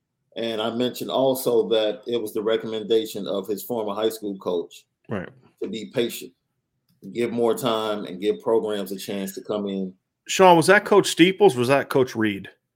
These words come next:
Speaker 1: No, it
Speaker 2: Which
Speaker 1: was
Speaker 2: is the
Speaker 1: Coach Reed.
Speaker 2: Coach Reed, okay.
Speaker 1: It was Coach Reed. And it was at that time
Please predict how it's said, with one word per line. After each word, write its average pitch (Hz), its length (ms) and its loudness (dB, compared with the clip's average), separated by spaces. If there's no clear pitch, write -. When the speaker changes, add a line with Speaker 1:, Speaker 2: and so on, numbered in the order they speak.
Speaker 1:
No, 156 80 6
it - 60 10
Speaker 2:
Which - 20 6
Speaker 1:
was 143 80 0
Speaker 2:
is 139 80 -6
the 175 60 8
Speaker 1:
Coach 143 200 6
Reed. 117 220 -4
Speaker 2:
Coach 120 200 2
Reed, 127 160 4
okay. 90 240 -8
Speaker 1:
It 107 60 0
was 98 120 -8
Coach 127 280 0
Reed. 120 340 -4
And 101 480 -6
it 123 60 0
was 123 200 4
at 131 180 6
that 151 220 6
time 117 560 -2